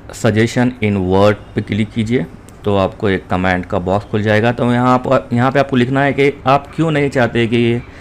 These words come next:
अ, uniform civil code implement हो या अमल में आए। तो यहाँ पे आप लिख सकते हैं, मतलब ऐसा कुछ मत लिखिए कि "I don't like it, that why I don't want to implement this", मतलब थोड़ा कुछ लिखिए यहाँ पे। जैसे कि सि-, simple word में आप लिख सकते हैं कि "I am not in favor of, uh,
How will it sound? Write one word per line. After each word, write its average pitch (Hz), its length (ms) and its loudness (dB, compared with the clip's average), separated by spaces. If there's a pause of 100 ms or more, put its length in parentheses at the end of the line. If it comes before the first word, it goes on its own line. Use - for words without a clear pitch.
(300)
अ, 104 200 2
uniform 101 440 0
civil 98 260 -2
code 95 360 0
implement 92 420 -2
हो 92 280 0
या 90 120 2
अमल 87 320 -2
में 87 120 0
आए। 117 220 0 (400)
तो 127 120 4
यहाँ 127 240 4
पे 127 120 0
आप 117 160 2
लिख 131 100 0
सकते - 280 -4
हैं, 123 180 2
मतलब 143 320 0
ऐसा - 220 2
कुछ 151 160 -4
मत 156 100 0
लिखिए 147 200 -2
कि 151 60 2
"I 120 160 4
don't 123 200 4
like 120 160 4
it, 120 120 2
that 101 120 2
why 107 120 6
I 104 80 6
don't 101 180 2
want 98 300 2
to 101 120 0
implement 98 380 0
this", 110 260 -6
मतलब 107 400 -2
थोड़ा 143 100 2
कुछ 143 200 -6
लिखिए 139 280 2
यहाँ 95 240 2
पे। 120 160 0 (560)
जैसे 110 220 0
कि 107 220 4
सि-, 135 200 -2
simple 135 280 2
word 139 140 6
में 135 80 4
आप 131 100 2
लिख 123 100 0
सकते 127 280 -2
हैं 127 220 2
कि 123 180 2
"I 101 180 2
am 101 160 0
not 98 160 0
in 101 140 -2
favor 98 360 0
of, 95 220 0 (180)
uh, 92 240 0